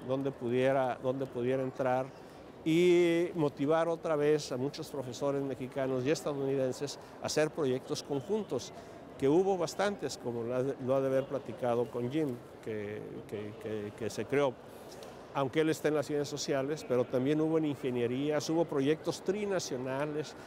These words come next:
donde participaban ingenieros de México, con el tec de Monterrey,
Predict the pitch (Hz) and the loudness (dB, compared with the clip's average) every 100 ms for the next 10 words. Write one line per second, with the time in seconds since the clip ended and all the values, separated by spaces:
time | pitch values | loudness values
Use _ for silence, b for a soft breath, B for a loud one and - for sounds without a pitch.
0 | B 127 127 120 120 117 120 127 127 135 | B 0 2 2 -2 -6 -6 -6 0 2
1 | 139 139 120 120 123 139 139 - B B | 2 0 -2 2 2 4 2 -2 B B
2 | - 113 117 135 139 151 147 170 160 127 | -6 0 2 2 2 -4 -6 -8 -8 -8
3 | 107 107 107 104 139 135 139 127 117 - | -8 -6 -8 -2 0 0 0 -2 -2 -2
4 | 113 120 127 135 139 143 | -2 2 4 4 2 0